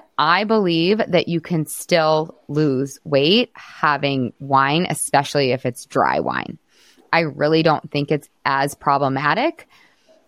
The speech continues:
as a lot of other programs out there say that it is. Now,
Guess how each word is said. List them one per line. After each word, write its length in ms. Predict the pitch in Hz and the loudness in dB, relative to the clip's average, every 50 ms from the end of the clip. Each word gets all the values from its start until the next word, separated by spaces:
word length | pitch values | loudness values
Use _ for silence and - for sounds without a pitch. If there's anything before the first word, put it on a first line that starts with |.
| _ _ - | _ _ -2
as 260 | 156 165 165 170 151 | 0 0 0 2 2
a 80 | 185 175 | 2 2
lot 340 | 165 165 160 147 151 156 165 | 2 4 2 2 4 4 2
of 180 | 170 160 160 - - | 0 -2 -2 -2 0
other 640 | - 151 151 156 151 151 147 147 143 143 143 - - _ _ _ _ _ _ _ _ _ _ _ _ | 0 2 2 2 2 4 4 6 6 4 4 2 -2 _ _ _ _ _ _ _ _ _ _ _ _
programs 480 | - 214 214 254 240 214 175 160 156 156 - | 0 0 0 2 0 0 -2 0 -2 -2 0
out 260 | - 147 147 - - 151 | 2 2 2 0 0 0
there 440 | 147 135 135 131 131 131 - - _ _ _ _ - | 2 2 2 2 0 0 -2 -4 _ _ _ _ -14
say 260 | - - 165 139 135 | -4 0 0 2 2
that 160 | 135 139 135 | 2 0 0
it 100 | 131 123 127 - - | 0 -2 -2 -4 -6
is. 120 | - - - - | -10 -10 -4 0
Now, 280 | 190 185 170 151 - | 2 2 2 0 -2